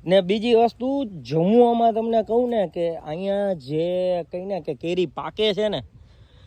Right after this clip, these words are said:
ઈ જ પાછું હે ને તમને જમવામાં ઈ જ કેરી છે, છે ને ઓર્ગેનિક આપે છે. બહુ મસ્તીની કેરી છે ભાઈ, ફૂલ પેટે જમાઈ ગયું છે. ને તમે જોઈ શકો વિશાળ જગ્યા છે.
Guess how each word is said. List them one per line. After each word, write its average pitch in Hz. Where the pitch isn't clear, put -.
ઈ 208
જ -
પાછું 196
હે 202
ને 202
તમને 190
જમવામાં 202
ઈ 214
જ 180
કેરી 208
છે, 190
છે 196
ને 208
ઓર્ગેનિક 185
આપે 175
છે. 185
બહુ 185
મસ્તીની 196
કેરી 156
છે 156
ભાઈ, 151
ફૂલ 185
પેટે 185
જમાઈ 190
ગયું 147
છે. 147
ને 143
તમે 156
જોઈ 156
શકો 180
વિશાળ 160
જગ્યા 165
છે. 156